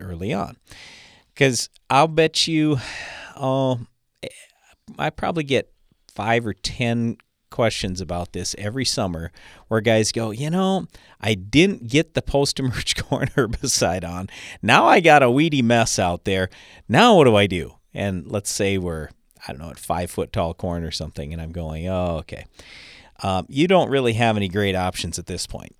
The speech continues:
And the first thing that people will usually bring up to me is, "Well, I can go, uh, after brown silk with two four D." <laughs> And I go, "Okay,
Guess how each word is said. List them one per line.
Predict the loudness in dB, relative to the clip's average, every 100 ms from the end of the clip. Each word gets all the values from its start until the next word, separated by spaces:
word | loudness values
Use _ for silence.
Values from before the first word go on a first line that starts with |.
| -10
And | -8 -6 -10
the | -14
first | -8 -4 -4 -4
thing | -2 -2 -2
that | -4 -6
people | -6 -2 -2
will | -2
usually | -2 -4 -4 -6
bring | -6 -6
up | -6
to | -6
me | -4
is, | -4 -2
"Well, | 0 0 0
I | -2
can | -2 -2
go, | 2 4 6 2 -2 -20 -20 -14 -2
uh, | 0 0 -2 -6 _ _ _ 0
after | 0 2 -2
brown | 2 4 4 2
silk | 0 4 2 2
with | -4 -6
two | -4 -4
four | 2 2
D." | 2 -2 -6 -18
<laughs> | _ _ -20 -20 -12 -8
And | -6
I | -4 -6
go, | 0 2 2 0 -8 -20 -20 -2
"Okay, | 2 2 0 -8